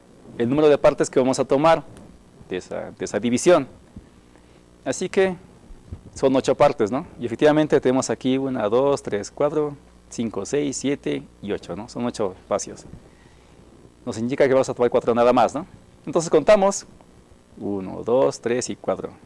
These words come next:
Entonces aquí se localiza el número cuatro octavos.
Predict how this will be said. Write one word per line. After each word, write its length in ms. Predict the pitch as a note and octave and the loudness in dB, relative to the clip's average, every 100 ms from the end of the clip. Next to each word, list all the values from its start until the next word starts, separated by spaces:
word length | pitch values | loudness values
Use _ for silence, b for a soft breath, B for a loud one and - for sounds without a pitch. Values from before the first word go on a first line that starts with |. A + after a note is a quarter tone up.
| - | -20
Entonces 220 | - B2+ C3+ | -8 -4 -2
aquí 160 | - | -2
se 100 | C3 | -2
localiza 500 | A2 G2+ A2 C3 A2 | -2 0 0 -2 -2
el 100 | G#2 | -2
número 360 | A#2 C#3+ D3+ D3+ - _ _ _ _ - - - - - - _ - _ | -2 -2 -2 -4 -12 _ _ _ _ -20 -20 -20 -20 -20 -20 _ -20 _
cuatro 420 | A2+ A2+ A2+ A2 - _ _ _ | -2 0 0 -6 -10 _ _ _
octavos. 640 | F#2+ - F2+ F2+ - - | -10 -2 -2 -2 -4 -18